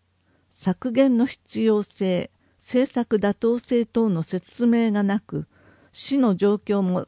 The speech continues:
多角的な検証等がなされておらず、チェック機能の低下が懸念される、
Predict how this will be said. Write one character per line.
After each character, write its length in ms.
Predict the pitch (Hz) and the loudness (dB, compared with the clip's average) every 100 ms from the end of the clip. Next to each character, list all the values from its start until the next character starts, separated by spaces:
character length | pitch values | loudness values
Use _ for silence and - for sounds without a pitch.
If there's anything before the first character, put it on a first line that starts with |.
| - | -8
多 100 | 185 | -6
角 240 | 226 262 | -4 -6
的 280 | - 247 220 | -6 -4 -2
な 100 | 226 | -2
検 320 | - 233 269 | -2 -2 -2
証 200 | - 233 | -2 -4
等 220 | - 226 196 | -2 -2 -2
が 120 | 165 | -2
な 160 | 160 | -2
さ 220 | 180 - 233 | -4 -4 -4
れ 120 | 208 | -2
て 140 | - | -2
お 100 | 180 | -2
ら 160 | 180 160 | 0 -4
ず、 220 | - - _ _ _ _ | -6 -12 _ _ _ _
チ 160 | - 196 | -4 -4
ェ 20 | |
ッ 40 | - | -4
ク 140 | - 269 | -4 -4
機 160 | 285 | 0
能 240 | 254 220 165 | 2 2 0
の 140 | 160 | -2
低 260 | - 220 240 | -2 -2 0
下 160 | - | -2
が 120 | 202 202 | 0 -2
懸 200 | - 180 | 0 0
念 300 | 208 202 196 | 2 0 -2
さ 200 | - 175 | -2 0
れ 140 | 170 | 0
る、 160 | 160 | -2